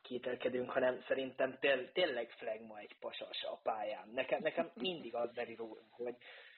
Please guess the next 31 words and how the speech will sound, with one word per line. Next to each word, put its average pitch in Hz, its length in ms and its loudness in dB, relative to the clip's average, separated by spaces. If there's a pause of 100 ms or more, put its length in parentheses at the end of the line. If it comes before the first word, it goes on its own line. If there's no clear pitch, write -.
(520)
hogy 143 100 -2
egyszerűen 175 440 4
nem, 196 220 -2 (160)
nem, 190 280 -2
nem 180 220 0
sprinter, 147 800 2
elkocog, 139 800 2
elkocog, 135 840 2
ott 139 180 0
megy 135 180 0
mellette 127 460 4
a 117 100 2
labda, 131 440 4
egyszerűen 131 400 -2
lépés 131 600 0
nem 127 220 -4
tesz - 240 0
felé, 123 200 2
hogy 123 220 0
megszerezze, 123 680 2
majd 131 420 4
én 131 140 -8
megkapom, 127 600 -4
és 113 140 -6
akkor 113 320 -10
teszem 117 400 -6
tovább, 117 360 0
hogy, 123 340 2
hogy 131 220 -6 (100)
ez 135 200 0
azért 143 420 2